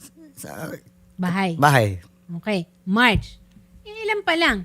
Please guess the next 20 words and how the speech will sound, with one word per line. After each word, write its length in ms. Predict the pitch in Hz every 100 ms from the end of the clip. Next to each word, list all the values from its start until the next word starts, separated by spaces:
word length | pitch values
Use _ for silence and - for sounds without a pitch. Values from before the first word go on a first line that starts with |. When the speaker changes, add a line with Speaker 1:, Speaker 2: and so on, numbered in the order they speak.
| - _ _ _ _ _
Speaker 2:
April, 640 | 254 247 - 311 302 220 185 - -
May, 440 | 226 285 262 214
June, 420 | 175 202 294 254
July, 460 | 196 220 254 269 240 -
August, 400 | 247 247 240 -
September, 480 | 220 254 247 233
October, 460 | 180 214 254 240 247
November. 440 | 240 226 254 254 226 _ _ _
So, 220 | - 339
walong 360 | 349 349 359 269
buwan 200 | 302 311
pa 160 | -
lang 80 | 320
Speaker 1:
Opo, 80 | 330
Speaker 2:
siya. 180 | 427 440
Speaker 1:
opo, 100 | - - 90
opo. 160 | - - _ -
Speaker 2:
Umuwi 360 | 269 285 302 302
na 160 | 294
dito? 400 | 262 294 392 370